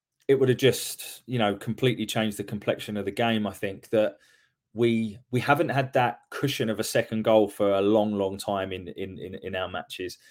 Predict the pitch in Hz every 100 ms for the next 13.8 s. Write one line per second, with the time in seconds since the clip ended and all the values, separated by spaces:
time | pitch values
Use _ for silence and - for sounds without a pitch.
0 | - _ - 110 104 101 127 117 120 110
1 | - 107 101 101 110 101 101 101 101 -
2 | 101 - - - 101 101 143 127 110 120
3 | 139 101 101 - _ _ _ _ 110 117
4 | 123 120 131 117 117 - _ _ _ _
5 | _ - 101 - 139 131 - - 139 131
6 | - - 120 120 117 107 104 131 107 -
7 | - 120 107 107 - 113 110 110 107 _
8 | _ _ _ _ 113 110 107 101 - 110
9 | 104 101 101 92 _ _ _ _ _ -
10 | _ _ _ _ - 123 117 95 127 123
11 | 117 113 - - - - _ _ _ _
12 | _ _ _ _ 131 131 127 120 127 123
13 | 120 110 110 127 123 123 123